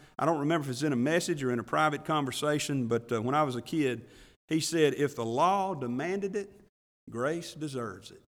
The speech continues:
If the law demanded it, grace deserves it." So if you ask me, "Preacher, what should I give?" I'm gonna recommend that you look at the old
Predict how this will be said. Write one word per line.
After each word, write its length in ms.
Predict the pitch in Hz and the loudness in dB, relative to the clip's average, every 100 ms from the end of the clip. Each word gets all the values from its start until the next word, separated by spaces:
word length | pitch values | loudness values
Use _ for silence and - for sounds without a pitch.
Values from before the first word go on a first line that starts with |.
| _ _ _ _ _ _ _ _ - | _ _ _ _ _ _ _ _ -4
If 160 | 139 139 | -4 -2
the 100 | 113 | -4
law 400 | 123 160 190 196 | 0 0 0 -2
demanded 500 | 185 151 123 104 - | -4 -4 -6 -8 -14
it, 160 | - - _ _ _ _ | -20 -20 _ _ _ _
grace 580 | - 123 143 147 - - - _ 120 | -8 -4 -4 -6 -10 -16 -20 _ -10
deserves 500 | 113 110 92 95 - | -8 -6 -8 -12 -20
it." 120 | - _ _ _ _ _ _ _ _ | -20 _ _ _ _ _ _ _ _
So 140 | - 120 | -6 -4
if 100 | 170 | -2
you 120 | 202 | 0
ask 280 | 170 156 160 | 0 -2 -4
me, 380 | 190 185 151 147 - _ _ _ _ | -2 -2 -4 -8 -18 _ _ _ _
"Preacher, 420 | 151 165 - 175 - | -6 -6 -8 -12 -12
what 160 | - - | -10 -10
should 140 | - | -8
I 100 | 135 | -8
give?" 380 | 131 175 170 160 - _ _ _ _ _ _ - | -6 -8 -8 -12 -16 _ _ _ _ _ _ -10
I'm 120 | 110 | -6
gonna 100 | 185 | -4
recommend 480 | 135 131 131 131 139 | -2 -2 -2 -2 -2
that 140 | 127 135 | -4 -6
you 60 | |
look 180 | 139 151 | -6 -8
at 80 | 143 | -8
the 100 | 147 | -6
old 280 | 160 156 | -6 -8